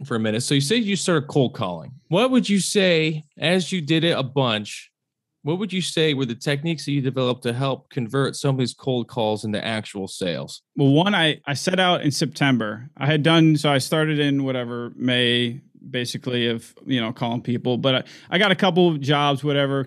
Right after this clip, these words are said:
Speaker 2: c-, took me through the summer, and then kind of the pipeline was empty. So September, I'm like, "I gotta get on the phone and, like, fill up this pipeline." So the first thing I'd say is you have to commit to cold calling for an extended period of time. So I called it the September Sales Challenge.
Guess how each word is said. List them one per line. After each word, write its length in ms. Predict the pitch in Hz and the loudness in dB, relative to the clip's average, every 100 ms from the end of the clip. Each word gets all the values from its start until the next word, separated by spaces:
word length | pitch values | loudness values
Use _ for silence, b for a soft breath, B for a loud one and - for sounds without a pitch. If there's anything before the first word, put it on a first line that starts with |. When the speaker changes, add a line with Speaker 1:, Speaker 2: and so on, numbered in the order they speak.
| - | -6
Speaker 2:
c-, 60 | 151 | -6
took 180 | 170 | -2
me 100 | 143 | 0
through 160 | 139 143 | 0 0
the 60 | 135 | 0
summer, 460 | 139 131 127 127 127 b | 0 0 0 -2 -6 b
and 120 | 151 | 4
then 160 | 165 151 | 6 6
kind 160 | 170 | 4
of 40 | 143 | 2
the 60 | |
pipeline 460 | 123 151 143 143 131 | 2 0 0 0 -2
was 100 | 120 | -4
empty. 300 | 117 117 107 | -6 -8 -8
So 160 | - 127 | -4 -2
September, 520 | 156 143 170 170 147 | 0 2 2 4 4
I'm 100 | 131 | 2
like, 180 | 123 - | 0 0
"I 80 | 147 | 0
gotta 220 | 147 117 | 0 0
get 280 | 104 127 107 | -2 -2 -2
on 220 | 117 113 | -4 -6
the 80 | 113 | -8
phone 420 | - 113 117 117 | -6 -4 -4 -4
and, 140 | 110 | -4
like, 280 | 104 101 - | -6 -8 -10
fill 260 | - 127 117 | -2 2 2
up 100 | 113 | -2
this 160 | 113 | -6
pipeline." 500 | - 113 - 90 98 | -4 -6 -6 -8 -6
So 340 | - 143 135 131 B B B B - | 0 2 2 -2 B B B B -6
the 80 | 135 | 0
first 320 | 202 233 - | 4 4 4
thing 180 | 190 160 | 4 4
I'd 160 | 143 | 2
say 200 | - 143 | 2 2
is 120 | 135 | 2
you 60 | 131 | 0
have 240 | 131 151 | -2 -4
to 80 | 151 | -4
commit 480 | 151 139 131 139 - | -6 -2 0 0 -6
to 520 | - 139 127 120 117 _ _ | -4 -2 0 -2 -6 _ _
cold 300 | - 147 139 | -4 0 0
calling 340 | 131 131 131 120 | 0 0 0 0
for 140 | - | -4
an 60 | 117 | -6
extended 400 | 110 131 123 117 | -6 -4 -4 -2
period 180 | 123 117 | 0 -2
of 60 | |
time. 300 | 113 113 101 | -2 -4 -4
So 120 | 98 127 | -4 -4
I 60 | |
called 280 | 127 139 135 | -2 0 -2
it 80 | 135 | -4
the 80 | 120 | -8
September 440 | 123 - 147 143 | -8 -2 0 0
Sales 340 | 135 135 135 | 2 2 2
Challenge. 560 | 131 139 143 143 143 | 2 0 2 2 -2